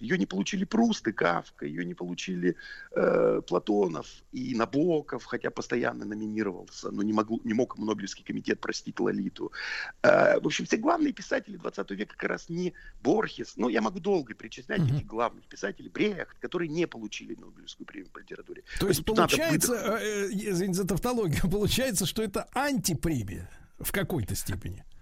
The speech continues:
Speaker 1: Ну, она такая, знаете, это, во-первых, такая помесь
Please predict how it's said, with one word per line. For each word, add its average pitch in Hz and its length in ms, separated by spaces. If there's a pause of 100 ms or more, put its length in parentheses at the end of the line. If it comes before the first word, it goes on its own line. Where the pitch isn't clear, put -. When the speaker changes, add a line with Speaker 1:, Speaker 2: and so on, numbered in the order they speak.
(640)
Speaker 1:
Ну, 269 380
она 269 280
такая, 254 240
знаете, 208 320
это, - 260
во-первых, - 380
такая 95 320
помесь - 640